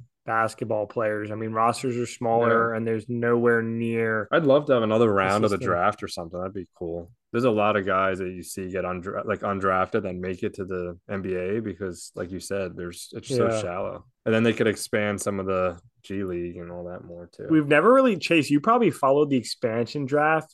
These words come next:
Speaker 1: in hockey the last couple of years, but I've never really experienced one up close where, like, you can take players from other leagues. That would be really interesting in the N L, in the N B A. It'd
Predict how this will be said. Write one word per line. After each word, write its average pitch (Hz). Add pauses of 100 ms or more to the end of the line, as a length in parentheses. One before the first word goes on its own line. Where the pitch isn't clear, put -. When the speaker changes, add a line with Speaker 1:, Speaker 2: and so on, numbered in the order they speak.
(100)
Speaker 1:
in 131
hockey 113
the 139
last 143
couple 151
of 151
years, 156
but 120
I've 123
never 196
really 165
experienced 127
one 135
up 120
close 120
where, 123
like, 117
you 127
can 120
take -
players 123
from 127
other 120
leagues. 113
That 113
would 147
be 147
really 113
interesting 117
in 113
the 110
N 110
L, 110
in 131
the 123
N 117
B 110
A. 101
It'd 104